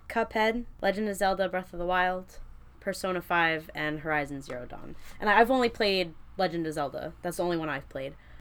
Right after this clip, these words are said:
But just looking at gameplay and trailers and everything like that, um, I think just because it's so different, everything else is C G I'd and, um, done on computers,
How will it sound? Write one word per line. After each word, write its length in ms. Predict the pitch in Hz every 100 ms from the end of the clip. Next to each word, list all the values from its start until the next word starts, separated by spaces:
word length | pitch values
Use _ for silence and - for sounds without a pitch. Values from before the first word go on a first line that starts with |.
| -
But 280 | 151 143 - - - - - 190
just 180 | 226
looking 260 | 247 233 220
at 380 | 202 190 185 -
gameplay 760 | 254 240 - 220 208 202 196
and 140 | 156 156
trailers 460 | - 190 190 185 180
and 60 |
everything 380 | 170 180 170 165
like 200 | 160 156
that, 280 | 165 156 151 - - - - - -
um, 300 | 151 147 143
I 80 | 170
think 220 | 180 202
just 140 | 180 -
because 280 | 170 170 151
it's 120 | -
so 140 | 160
different, 340 | 160 160 160 151
everything 280 | 151 151 165
else 180 | 156
is 100 | 147
C 140 | - 131
G 160 | 151
I'd 500 | 214 220 214 202 202
and, 300 | 175 151 143 160 - - - -
um, 220 | 151 156
done 200 | 165 165
on 100 | 156
computers, 760 | 175 170 262 233 196 180 -